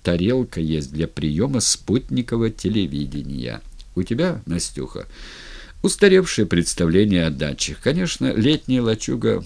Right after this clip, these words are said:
на шести сотках в ста пятидесяти километрах от Москвы — это не для тебя в данном случае, а симпатичный загородный домик в десяти километрах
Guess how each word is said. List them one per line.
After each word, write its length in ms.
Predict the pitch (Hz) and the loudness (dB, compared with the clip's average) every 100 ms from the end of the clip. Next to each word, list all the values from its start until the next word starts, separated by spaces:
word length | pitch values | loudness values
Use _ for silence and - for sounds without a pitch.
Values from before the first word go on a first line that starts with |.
| - - | -10 -2
на 180 | 92 | 0
шести 400 | 104 110 104 - | 0 -2 -6 -6
сотках 520 | 110 - 139 - 95 - | -4 -2 -4 -4 -8 -8
в 20 | |
ста 260 | - 107 | -4 -2
пятидесяти 640 | 110 90 85 98 95 - 78 | -2 -4 -4 -4 -4 -6 -4
километрах 720 | 92 90 90 95 - 80 80 | 0 2 2 0 -2 -6 -6
от 160 | 73 | -6
Москвы — 540 | 80 80 - 104 156 165 - - - - - - | -4 -4 -4 0 0 -2 -8 -14 -16 -16 -8 2
это 420 | 113 - 139 139 | 2 2 0 2
не 160 | 120 120 | 4 4
для 180 | 87 85 | 4 0
тебя 360 | - 110 156 | 2 2 2
в 60 | 87 | 2
данном 340 | 73 71 73 | -4 -6 -6
случае, 560 | 73 78 76 - 71 71 | -6 -4 -4 -4 -6 -6
а 100 | - | -2
симпатичный 840 | 98 - 113 - 113 - 110 - 107 | 0 2 0 2 0 0 -2 2 2
загородный 640 | 87 104 90 92 82 92 | 4 4 4 2 2 2
домик 420 | 101 156 196 95 90 | 2 2 0 0 0
в 80 | |
десяти 400 | 80 113 - - | 2 0 0 -4
километрах 800 | 87 104 107 123 87 - 80 - | -2 2 2 2 0 -2 -6 -8